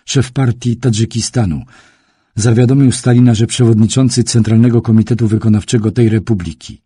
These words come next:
Szotemor, został wykluczony z partii z powodu swojej działalności kontrrewolucyjnej,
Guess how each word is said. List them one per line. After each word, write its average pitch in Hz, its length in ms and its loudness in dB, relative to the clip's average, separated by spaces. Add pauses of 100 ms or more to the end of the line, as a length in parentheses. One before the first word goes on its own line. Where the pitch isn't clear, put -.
(680)
Szotemor, 120 680 -2 (440)
został 113 400 0
wykluczony 110 560 0
z - 120 -6
partii 90 480 -6
z - 120 -14
powodu 107 340 -2
swojej 113 360 0
działalności 107 680 -2
kontrrewolucyjnej, 90 1400 -6